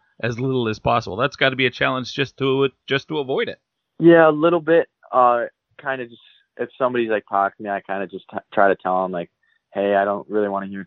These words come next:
Speaker 2: too much about, like, what's going on with the draft," and I just, I just like to focus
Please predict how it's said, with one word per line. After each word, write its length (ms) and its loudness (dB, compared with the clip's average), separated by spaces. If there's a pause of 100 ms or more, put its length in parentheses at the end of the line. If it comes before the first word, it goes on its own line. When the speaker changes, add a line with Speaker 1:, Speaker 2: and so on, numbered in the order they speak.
Speaker 2:
too 80 -10
much 260 -6
about, 380 4 (420)
like, 140 -6
what's 160 2
going 280 0
on 220 4
with 140 -8
the 60 -12
draft," 600 -4
and 240 -12 (460)
I 100 4
just, 140 0 (120)
I 120 4
just 140 -4
like 120 0
to 80 -8
focus 340 -2